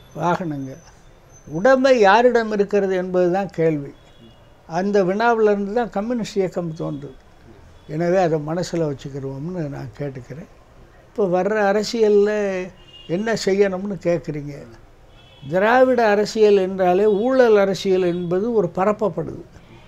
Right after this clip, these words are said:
பரப்பப்படுகிறது என்று சொல்லுகிறேனே தவிர அதுதான் உண்மைன்னு இல்லை. ஆயிரத்தி எழுநூத்தி எழுபத்தி மூணாம் ஆண்டு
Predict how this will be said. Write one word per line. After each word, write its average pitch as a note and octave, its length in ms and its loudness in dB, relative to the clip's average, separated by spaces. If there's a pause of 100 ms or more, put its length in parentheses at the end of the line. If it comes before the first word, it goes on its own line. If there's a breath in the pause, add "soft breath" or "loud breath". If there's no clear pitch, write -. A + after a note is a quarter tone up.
(800 loud breath)
பரப்பப்படுகிறது A3 1000 2
என்று F#3+ 320 0
சொல்லுகிறேனே F3 520 0
தவிர F#3+ 240 -4
அதுதான் F3+ 360 -2
உண்மைன்னு F#3+ 500 -6
இல்லை. D2+ 300 -6 (880)
ஆயிரத்தி G#3+ 560 4
எழுநூத்தி G3+ 380 2
எழுபத்தி G3+ 480 4
மூணாம் F3+ 340 -2
ஆண்டு E3 400 -6